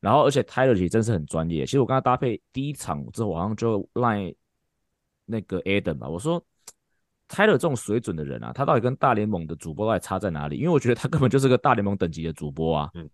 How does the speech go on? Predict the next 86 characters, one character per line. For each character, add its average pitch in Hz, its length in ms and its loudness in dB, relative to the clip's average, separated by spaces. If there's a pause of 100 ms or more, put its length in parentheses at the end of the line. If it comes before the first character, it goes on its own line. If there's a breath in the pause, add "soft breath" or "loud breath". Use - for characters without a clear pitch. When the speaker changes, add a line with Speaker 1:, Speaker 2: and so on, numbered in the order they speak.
Speaker 1:
他 120 100 -2
是 131 100 -4
真 165 80 0
的 147 80 6
是 147 120 0
很 123 120 2
厉 98 160 -2
害 101 120 0
的 85 80 0
一 - 20 0
个 82 80 -2
主 76 180 -8
播， 69 280 -6
而 143 100 4
且， 165 240 2 (340 soft breath)
而 - 80 2
且 196 120 2
其 131 160 -2
实 135 120 -2
我 120 120 2
们 101 100 -4
两 90 140 -6
个 95 100 -8
在 139 140 -2
合 107 160 -4
作 123 160 4
之 110 140 -2
后， 120 100 4
这 113 100 0
个 113 180 0 (220)
连 107 180 -2
续 139 140 -2
十 101 200 -2
天 104 220 2 (280)
合 92 200 0
作 92 200 2
嘛， 78 120 -2
其 - 60 -6
实 117 80 0
到 139 160 6
后 127 100 6
面 123 360 0
我 104 100 0
觉 123 100 0
得 127 60 2
默 139 140 2
契 123 120 0
都 113 120 0
有 92 80 0
培 90 160 -6
养 82 120 -6
出 85 160 -10
来， 78 140 -4
因 156 100 0
为 196 160 0 (460 soft breath)
我 113 120 2
相 147 140 2
信 185 160 0
Tyler 156 360 4
自 131 140 0
己 95 160 -6
在 120 140 2
播 107 260 -4
球 87 160 -6
赛 104 120 -2
的 87 40 0
时 85 80 -2
候， 101 60 0
因 - 20 -4
为 139 60 -2
他 143 160 -2
应 143 60 -6
该 139 120 2
也 104 60 4
蛮 92 180 -2
多 107 140 0
机 107 120 -4
会 110 60 4
是 107 140 -4
自 - 100 -12
己 90 80 -2
单 90 180 -2
口 92 140 -8
去 80 160 -12
播 69 260 -12
的 - 80 -14